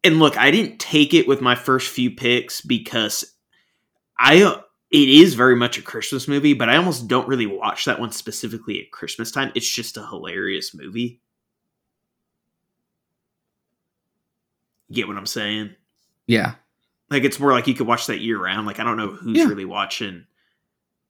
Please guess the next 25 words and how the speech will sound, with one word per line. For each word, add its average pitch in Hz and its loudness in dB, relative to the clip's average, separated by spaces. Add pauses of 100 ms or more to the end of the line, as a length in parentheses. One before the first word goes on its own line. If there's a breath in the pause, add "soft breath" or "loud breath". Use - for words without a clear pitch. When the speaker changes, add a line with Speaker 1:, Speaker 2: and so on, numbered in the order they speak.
(100)
Speaker 1:
Home 113 -8
Alone 95 -10
two 95 -10 (240)
in - -16 (360)
the 98 -10
summer, 107 -8
but 80 -10 (340)
I, - -10 (240)
Speaker 2:
That's, 113 0
Speaker 1:
you 85 -8
know, 80 -12
Speaker 2:
that's 123 -10
true. 107 -6
Speaker 1:
I've, 170 6
I've 135 6
watched - 2
Christmas 127 -4
Vacation. 104 -8 (320 soft breath)
You, 139 6
you 143 0
do 139 6 (200)
National 123 -4
Lampoon 110 -8
Vacation 95 -10
marathons. - -14